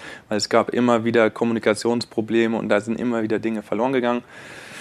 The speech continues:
Long story short, was wir jetzt gemacht haben, wir haben den Jungs und Mädels gesagt, "Pass auf, das ist ja euer Laden, ihr habt die volle Verantwortung, wir lassen euch direkt auf die Kunden los", haben ein bisschen umstrukturiert, auch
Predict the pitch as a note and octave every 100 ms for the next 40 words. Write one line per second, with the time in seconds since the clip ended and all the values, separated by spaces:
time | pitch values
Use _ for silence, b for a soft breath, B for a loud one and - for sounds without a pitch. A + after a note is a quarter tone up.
0 | B B B B C3 D3 - C3+ B2+ D#3
1 | D#3+ C#3 C#3 D#3 - D3 C#3+ C#3+ C#3+ B2+
2 | B2 C3+ B2+ C3 - - B2+ B2+ C3 -
3 | B2 - A#2 - C3+ D3 - - A#2+ A#2
4 | - - C3+ C3+ A#2 C3 D3 D#3 - -
5 | C3 C3 B2 C3 C3+ - C3 C3+ C3+ C3+
6 | A#2+ A#2 B2+ - G2+ A2+ B2 - C#3+ C3+
7 | - - G#2+ - A2+ A2+ - - - A#2+
8 | A2 B2 D#3+ D3 B2+ B2 - - C3+ -
9 | C3 B2+ B2+ B2 G#2+ -